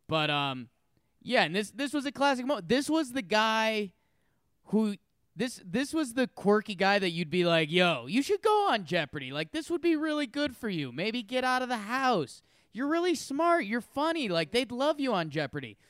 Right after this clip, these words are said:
And then he goes on Jeopardy, and he, like, he's in, he's in the mix, and he, like, blows the final answer, but the other person bet it all 'cause Neville was too nervous to bet everything.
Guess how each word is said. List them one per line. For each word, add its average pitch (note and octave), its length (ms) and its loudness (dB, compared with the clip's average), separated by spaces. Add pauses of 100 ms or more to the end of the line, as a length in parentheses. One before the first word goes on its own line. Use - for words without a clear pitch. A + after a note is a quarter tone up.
(300)
And F3 120 -6
then F#3 100 0
he F#3 60 2
goes F#3 440 4
on F#3 300 2
Jeopardy, C#3 680 -4 (400)
and D#3 100 0
he, D#3+ 120 0
like, D3 240 -4 (160)
he's G3 320 -6
in, G#3 260 2
he's F3 300 -6
in G#3+ 140 -2
the G3 40 -2
mix, F3+ 580 -2 (300)
and D#3+ 100 -4
he, E3 120 -2
like, D3 180 -2 (140)
blows D#3 480 0
the E3 100 -2
final D#3 480 -2
answer, G3 560 -2 (840)
but F#3+ 360 4
the E3+ 160 -2
other F3 260 2
person E3+ 600 -2
bet E3 200 0
it D3+ 120 -2
all D#3 360 2
'cause D#3 200 -6
Neville F3+ 340 4
was E3+ 180 2
too F3+ 200 -2
nervous E3 560 0
to D#3 100 -8
bet C#3 220 -4
everything. C3 640 -4